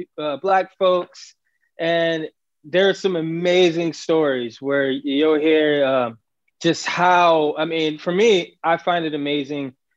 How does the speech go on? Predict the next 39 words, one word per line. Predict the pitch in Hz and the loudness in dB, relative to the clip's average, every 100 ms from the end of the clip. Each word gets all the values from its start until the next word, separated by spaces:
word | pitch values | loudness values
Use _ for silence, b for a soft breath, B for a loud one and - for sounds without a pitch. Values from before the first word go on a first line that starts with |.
| _ | _
for | - | -4
one, | 139 160 151 | 0 2 4
that | 135 127 _ _ _ _ _ - | 2 0 _ _ _ _ _ -4
the | 147 | -2
love | 135 147 170 | 2 2 2
and | 156 143 | 2 -4
the | |
passion | 131 156 165 - 147 | 0 2 2 0 -8
someone | 135 - 139 139 | -8 -8 -8 -6
can | 135 | -8
have | 120 139 135 | -4 -2 -4
for | - 131 | -4 -6
a | 120 | -6
team | - 151 147 131 | -6 -6 -4 -4
that's | 123 - | -4 -2
thousands | 135 135 139 135 | 2 2 0 -6
of | 135 | -6
miles | 131 127 120 | -2 -2 -4
away. | 120 120 135 113 107 _ _ _ _ - | -6 0 2 0 -6 _ _ _ _ 0
I | 156 | 0
see | 160 180 165 | 0 2 2
when | 143 139 | 4 2
I | 151 | 2
go | 147 160 | 2 0
to | 156 | 0
the | 143 | -4
games | 131 139 135 120 | -2 -2 -2 -4
there, | 131 131 | -2 0
I'm | 135 131 | 0 -4
just | 127 131 - | -8 -12 -4
like, | 127 113 104 135 | -2 -2 -6 -2
I | 139 | -2
melt | 127 127 143 120 - - | -2 0 0 0 -4 -6
with | 139 120 120 - | -6 -6 -10 -4
emotion | 143 143 156 151 147 127 | 0 2 2 2 -2 -6
seeing, | - 160 151 143 139 | -4 0 0 0 0
like, | 123 117 | -2 -2
how | - 147 135 139 | 0 2 2 0
important | 127 - - - 180 185 185 156 127 | -6 -10 -16 -2 2 2 0 -10 -10